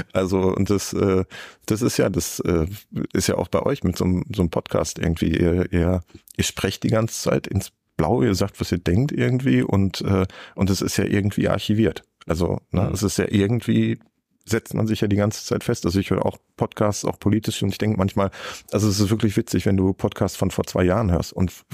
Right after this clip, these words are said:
Speaker 1: was für Thesen und was für, aber ich find's auch irgendwie gut, weil die Leute trauen sich halt was zu
Speaker 2: Mhm.
Speaker 1: sagen und liegen dann halt vielleicht falsch in, in, in, in drei Jahren oder früher oder später. Und deswegen,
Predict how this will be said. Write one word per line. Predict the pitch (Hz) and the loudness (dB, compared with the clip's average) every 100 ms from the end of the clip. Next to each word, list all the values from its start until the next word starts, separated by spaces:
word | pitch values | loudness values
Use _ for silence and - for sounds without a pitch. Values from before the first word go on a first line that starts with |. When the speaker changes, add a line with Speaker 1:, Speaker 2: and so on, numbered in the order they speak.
| - | -4
Speaker 1:
was | 95 | -4
für | - | -2
Thesen | - 117 117 104 | -2 0 2 0
und | 95 95 | 0 -2
was | 101 | -2
für, | 104 - - - | -4 -6 -10 -8
aber | 104 | -4
ich | 110 | -2
find's | 151 143 | 0 0
auch | 127 | 2
irgendwie | 123 117 | 2 2
gut, | 107 196 190 | 2 2 2
weil | 113 | 0
die | 113 | 2
Leute | 113 117 110 117 - - - | 2 2 -2 -4 -8 -10 -10
trauen | - 120 196 | -4 -2 0
sich | 135 | 0
halt | 120 101 | -2 -2
was | 104 - | -4 -2
zu | 101 | 0
Speaker 2:
Mhm. | |
Speaker 1:
sagen | 98 127 147 | 2 2 0
und | 127 127 | 0 -2
liegen | 120 123 123 143 | 0 0 2 2
dann | 131 113 | 2 2
halt | 127 | 0
vielleicht | - 127 120 | 0 -2 0
falsch | 135 131 - | 0 0 0
in, | 85 80 | -2 -2
in, | - 82 82 - | -2 -2 0 -2
in, | 85 85 87 - | 0 0 0 -2
in | 90 | -2
drei | 87 85 | 0 2
Jahren | 85 98 | 2 2
oder | 98 92 87 104 - | 2 0 -2 -6 -10
früher | - 95 98 | -2 0 2
oder | 101 | 0
später. | - 95 110 - - - - - - | 0 0 -2 -4 -10 -10 -10 -14 -8
Und | 87 | -4
deswegen, | 90 - 95 90 87 82 | -2 0 2 4 4 2